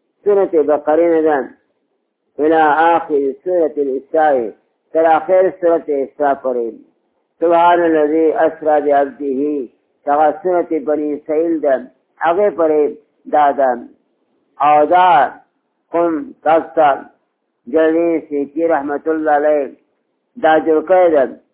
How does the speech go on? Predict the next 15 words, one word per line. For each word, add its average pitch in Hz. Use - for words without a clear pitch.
دا 156
به 175
آخر 170
کې 180
تاسو 170
ته 165
بیان 165
کړي 127
چې 151
کله 175
دا 165
تکمیله 160
کېږي. 160
دا 151
ټولې 185